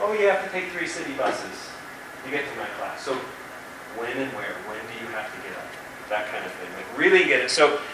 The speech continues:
it might be something like this. "Well, when I get home from school this then," it's an action item. I don't have to think about this. I call these character questions. You either do it or you don't. You're home. You got a snack. There's the table.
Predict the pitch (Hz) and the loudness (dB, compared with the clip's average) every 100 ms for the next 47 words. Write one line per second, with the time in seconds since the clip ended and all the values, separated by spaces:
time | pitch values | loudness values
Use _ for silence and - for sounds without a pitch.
0 | 147 151 170 170 160 170 165 139 131 123 | 8 12 12 10 6 4 4 2 2 4
1 | 196 214 - 139 131 131 131 147 131 135 | 8 8 6 2 4 4 2 2 2 0
2 | 123 - 165 226 107 - 113 113 127 - | -4 -4 -2 0 -2 -4 -4 -4 -4 -8
3 | - - - - - - - - - - | -8 -10 -8 -8 -8 -10 -12 -12 -12 -10
4 | 123 131 127 127 - - - - - - | -6 -4 2 2 2 0 -2 -4 -2 0
5 | - 220 262 277 - - - - - 135 | 2 2 2 2 4 6 4 4 2 4
6 | 135 170 160 147 - 143 131 - - - | 6 6 6 2 2 2 2 0 -4 -4
7 | - - - - - - - - - - | -6 -6 -10 -12 -12 -14 -14 -12 -12 -6
8 | - - - - - 160 131 151 135 123 | -6 -6 -10 -12 -8 -2 -2 2 2 2
9 | 120 131 - - - - - - - - | 0 0 -2 -6 -12 -12 -12 -12 -12 -12
10 | - - - 139 156 123 131 - - - | -12 -12 0 2 4 4 2 -4 -10 -12
11 | - - - - - - 135 135 - 135 | -12 -12 -8 -8 -8 -4 4 4 4 2
12 | 127 - - - - - - - - - | 0 0 -2 -2 2 4 4 -2 -8 -10
13 | - - 123 139 - 113 117 113 107 | -12 -4 6 6 6 2 2 4 0